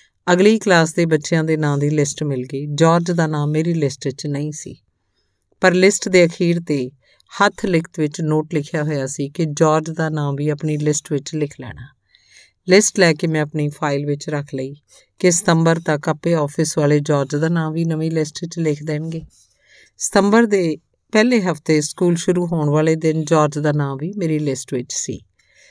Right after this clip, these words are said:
ਤੇ ਜਦੋਂ ਸਕੂਲ ਸ਼ੁਰੂ ਹੋਣ ਤੋਂ ਪਹਿਲਾਂ ਮੈਂ ਵੱਡੇ ਸਾਰੇ ਚਾਰਟ ਪੇਪਰ 'ਤੇ ਸਾਰੇ ਬੱਚਿਆਂ ਦੇ ਨਾਂ ਲਿਖ ਕੇ ਬਾਹਰ ਲੈ ਕੇ ਗਈ। ਬਹੁਤ ਸਾਰੇ ਬੱਚੇ ਆਪਣਾ ਨਾਂ ਪੜ੍ਹਨ ਲਈ ਚਾਰਟ ਪੇਪਰ ਦੇ ਨੇੜੇ ਆ ਗਏ।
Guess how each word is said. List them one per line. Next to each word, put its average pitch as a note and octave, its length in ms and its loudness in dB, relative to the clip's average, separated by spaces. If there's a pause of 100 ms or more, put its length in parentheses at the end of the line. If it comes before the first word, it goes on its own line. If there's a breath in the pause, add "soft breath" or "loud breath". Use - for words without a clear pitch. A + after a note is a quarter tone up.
(160 soft breath)
ਤੇ G3 80 -2
ਜਦੋਂ G3 300 4
ਸਕੂਲ F3+ 340 2
ਸ਼ੁਰੂ F3+ 300 0
ਹੋਣ D#3 220 -2
ਤੋਂ D3 140 -2
ਪਹਿਲਾਂ D#3+ 300 0
ਮੈਂ D#3 160 -2
ਵੱਡੇ C#3+ 260 0
ਸਾਰੇ D3+ 400 -2 (540 soft breath)
ਚਾਰਟ E3+ 380 4
ਪੇਪਰ D#3+ 300 -2
'ਤੇ D#3 180 -4
ਸਾਰੇ F3+ 320 0
ਬੱਚਿਆਂ D#3 360 -2
ਦੇ D3 140 2
ਨਾਂ D3 220 0
ਲਿਖ D3 240 -2
ਕੇ D#3+ 100 -2
ਬਾਹਰ D3 280 -2
ਲੈ D3+ 140 0
ਕੇ D3+ 180 -6
ਗਈ। C#3 260 -6 (500 soft breath)
ਬਹੁਤ G3+ 180 2
ਸਾਰੇ F3 300 4
ਬੱਚੇ D#3+ 320 2
ਆਪਣਾ D3 260 0
ਨਾਂ C#3+ 240 0
ਪੜ੍ਹਨ D3+ 320 0
ਲਈ D#3 160 0 (440)
ਚਾਰਟ D#3+ 400 2
ਪੇਪਰ D3 280 0
ਦੇ D3+ 140 0
ਨੇੜੇ C#3 360 -4
ਆ - 120 -16
ਗਏ। - 240 -20